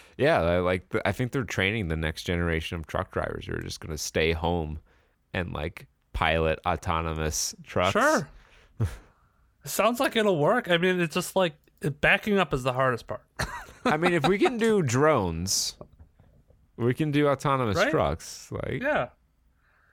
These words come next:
Speaker 1: I
Speaker 2: Oh,
Speaker 1: feel
Speaker 2: there.
Speaker 1: like, oh, there he goes. Oh, he's back. And now everything's shifted. So I'm Jake, <laughs> Jake's Peter, and Peter is
Speaker 2: Yes.
Speaker 1: me.
Speaker 2: <laughs>
Speaker 1: It's what we've always wanted. Oh,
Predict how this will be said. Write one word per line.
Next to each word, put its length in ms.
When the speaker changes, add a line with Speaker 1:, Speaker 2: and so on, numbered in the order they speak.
Speaker 1:
I 140
Speaker 2:
Oh, 120
Speaker 1:
feel 120
Speaker 2:
there. 140
Speaker 1:
like, 140
oh, 140
there 240
he 60
goes. 240
Oh, 180
he's 240
back. 420
And 180
now 360
everything's 420
shifted. 500
So 200
I'm 280
Jake, 460
<laughs> 120
Jake's 420
Peter, 600
and 300
Peter 260
is 320
Speaker 2:
Yes. 240
Speaker 1:
me. 160
Speaker 2:
<laughs> 60
Speaker 1:
It's 120
what 100
we've 160
always 260
wanted. 360
Oh, 100